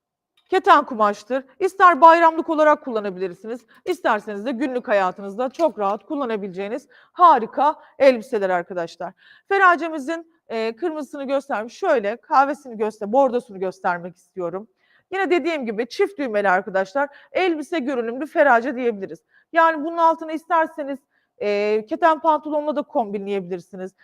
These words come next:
Ya dilerseniz, e, kot pantolonla giyip kombinleyebilirsiniz. Spor ayakkabıyla, havalar çok ısındığında terliklerle, sandaletlerle kullanabilirsiniz. Şu şekilde iki yandan da cebi var arkadaşlar.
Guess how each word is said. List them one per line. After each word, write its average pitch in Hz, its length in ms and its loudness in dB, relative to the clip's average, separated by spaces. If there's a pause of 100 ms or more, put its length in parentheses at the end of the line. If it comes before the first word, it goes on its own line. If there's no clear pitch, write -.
(140)
Ya 302 200 2
dilerseniz, 262 600 0 (360)
e, 202 240 -2
kot 339 240 2
pantolonla 247 480 -2 (180)
giyip 233 200 -8
kombinleyebilirsiniz. 202 1000 -6
Spor 320 240 -2
ayakkabıyla, 220 720 0 (300)
havalar 294 360 2
çok 285 180 -10
ısındığında 220 680 -6
terliklerle, 220 800 -2 (240)
sandaletlerle 208 840 -2
kullanabilirsiniz. 196 800 -6 (280)
Şu - 120 -16
şekilde 294 280 -4
iki 320 180 -4
yandan 254 340 2
da 254 100 -4
cebi 220 260 -2
var 202 140 2
arkadaşlar. 175 720 -6